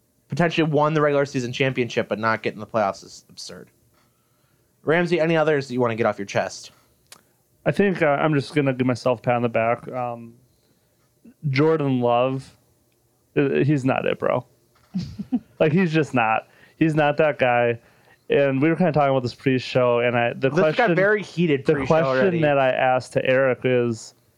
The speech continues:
Speaker 2: is Jordan Love even a starting quarterback in the league? And Eric assured me, yes, he is. But then I specifically asked to name me the quarterback that is starting in the league that is currently worse.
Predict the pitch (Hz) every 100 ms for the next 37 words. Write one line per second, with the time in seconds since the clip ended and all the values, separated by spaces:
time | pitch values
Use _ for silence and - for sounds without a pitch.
0 | _ _ _ _ _ _ 156 156 147 165
1 | 143 139 147 127 - 135 117 131 135 127
2 | 117 120 117 143 123 127 139 214 294 170
3 | - 185 156 135 123 127 120 - - -
4 | - - _ _ _ _ _ _ 147 147
5 | 165 151 147 147 - - 147 185 180 170
6 | 143 131 127 123 - - _ _ 151 147
7 | 147 135 135 139 156 160 147 135 127 120
8 | - 135 131 127 120 120 - 131 123 120
9 | 120 127 123 - 131 127 120 117 117 113
10 | 113 113 - 139 131 120 113 113 107 -
11 | - - -